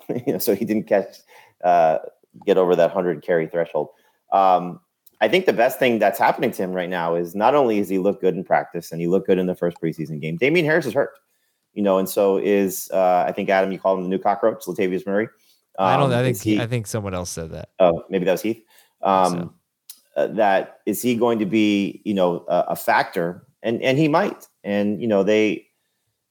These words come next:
Speaker 1: they were in the conversation early on, you know, to maybe bring in Dalvin Cook. We know that's not a possibility anymore. You know, is, is Leonard Fournette, who's still hanging out there, or Kareem Hunt still hanging out there, somebody that they go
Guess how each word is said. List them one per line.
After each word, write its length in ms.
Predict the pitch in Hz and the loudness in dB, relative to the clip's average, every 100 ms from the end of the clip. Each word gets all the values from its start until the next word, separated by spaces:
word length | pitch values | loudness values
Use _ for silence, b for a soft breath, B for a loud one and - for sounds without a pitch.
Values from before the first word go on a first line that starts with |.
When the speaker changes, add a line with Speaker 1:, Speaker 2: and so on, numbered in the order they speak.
| - | 0
Speaker 1:
they 120 | 120 | 2
were 280 | 113 127 139 | 4 4 2
in 220 | 127 127 | 2 2
the 140 | 117 | 2
conversation 920 | 98 123 113 101 - 123 131 101 95 - | 2 0 2 0 2 0 0 -2 -4 -2
early 260 | 107 101 98 | 0 2 2
on, 420 | 107 98 90 90 | 2 2 -2 -8
you 80 | 92 | -4
know, 140 | 90 | -4
to 100 | 85 | -2
maybe 220 | 92 85 | -2 0
bring 240 | 85 90 87 | 0 0 -2
in 100 | 82 | 2
Dalvin 320 | 80 78 82 | 4 4 -2
Cook. 220 | 78 - _ | -10 -10 _
We 80 | 82 | -2
know 80 | |
that's 180 | 82 80 | -2 -2
not 80 | 80 | -6
a 60 | 76 | 0
possibility 460 | 78 - 78 73 | -2 -2 -8 -8
anymore. 240 | 71 73 80 | -10 -12 -14
You 80 | 78 | -4
know, 120 | 82 | 0
is, 180 | 82 - | 0 -2
is 160 | 85 78 | -8 2
Leonard 260 | 92 92 - | 2 2 -2
Fournette, 380 | 82 87 - - | 0 2 0 -4
who's 140 | 80 | -10
still 180 | - 80 | -4 -4
hanging 260 | 85 78 80 | -2 -2 -2
out 180 | 80 | -2
there, 160 | - 82 | 2 2
or 400 | 64 78 76 78 _ | 4 2 2 -2 _
Kareem 160 | 82 80 | -2 -2
Hunt 160 | 73 | -4
still 140 | - 78 | -4 -4
hanging 180 | 78 | -4
out 160 | 76 73 | -4 -6
there, 100 | 78 | -8
somebody 340 | - 80 78 | -6 -4 -2
that 180 | 76 76 | -2 -2
they 160 | 78 76 | -2 -2
go 320 | 73 78 | 0 0